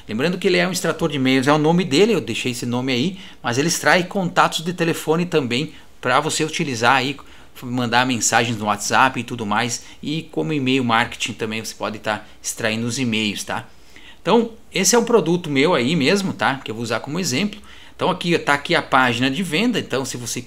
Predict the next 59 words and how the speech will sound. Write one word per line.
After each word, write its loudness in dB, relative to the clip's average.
pegar 0
aqui -4
a -2
página -2
de -6
venda, -2
você -10
vai 0
clicar -6
em -4
copiar. 0
Vamos -4
abrir -4
aqui -6
a -2
página -6
de -8
venda. -6
Você -12
pode 0
ver 0
aqui -6
que -6
vai 2
abrir -2
aqui, -2
ó. 0
Tá -6
abrindo -4
aqui -6
a -2
página -2
de -6
venda, -2
abriu 0
aqui -4
com, -8
com 0
o 0
meu 4
site, -2
tá? -2
Abriu 0
com -2
o 0
meu 2
site, 4
eu 6
vou 0
usar 4
esse 0
como 2
exemplo 0
mesmo, 0
tá? -2
Então -6
aqui -6
tá 2
o, -2